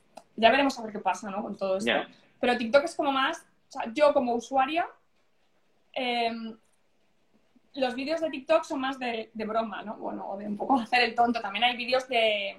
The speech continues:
Speaker 1: de emprendedores y
Speaker 2: Mm.
Speaker 1: sí que es verdad, bueno, yo he subido vídeos de tutoriales y tal.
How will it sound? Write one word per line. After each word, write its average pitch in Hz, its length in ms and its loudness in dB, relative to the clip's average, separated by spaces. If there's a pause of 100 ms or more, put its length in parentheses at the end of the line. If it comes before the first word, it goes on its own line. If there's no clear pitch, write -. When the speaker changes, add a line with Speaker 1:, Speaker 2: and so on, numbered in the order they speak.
(140)
Speaker 1:
de 214 100 -4
emprendedores 285 1040 2
y 220 160 -10
Speaker 2:
Mm. 226 80 -2
Speaker 1:
sí 190 140 -4
que 208 80 -6
es - 80 -12
verdad, 208 240 0
bueno, 214 120 -8 (380)
yo 208 260 -6
he 214 40 -6
subido 233 320 -4
vídeos 208 260 -4
de 202 80 -6
tutoriales 202 580 0
y 214 60 -14
tal. 185 180 -8